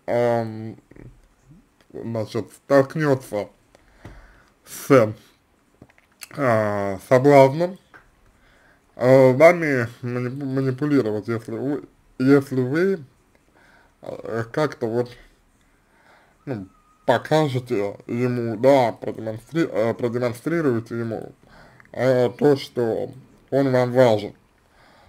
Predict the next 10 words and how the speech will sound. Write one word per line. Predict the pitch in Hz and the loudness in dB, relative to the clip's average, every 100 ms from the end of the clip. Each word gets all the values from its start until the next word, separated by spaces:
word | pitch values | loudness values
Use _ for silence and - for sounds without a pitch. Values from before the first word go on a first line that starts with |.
| - - | -20 -10
Вот, | 107 98 | -8 -8
то | 107 | -8
есть | 104 - | -8 -6
начнутся | 117 - 123 107 101 | -8 -6 -8 -8 -10
какие-то | 117 113 120 - 113 | -10 -8 -10 -6 -8
усло-, | 113 _ 165 143 | -8 _ -8 -6
условия, | 190 - 175 208 196 175 160 143 - _ - - - - _ _ | -8 0 2 4 4 0 -4 -8 -16 _ -20 -20 -20 -20 _ _
э, | 127 123 | -2 -2
вот, | 120 127 123 113 | 0 2 2 0
начнутся | - 110 - 127 104 - 104 | -6 -10 -4 -6 -6 -8 -6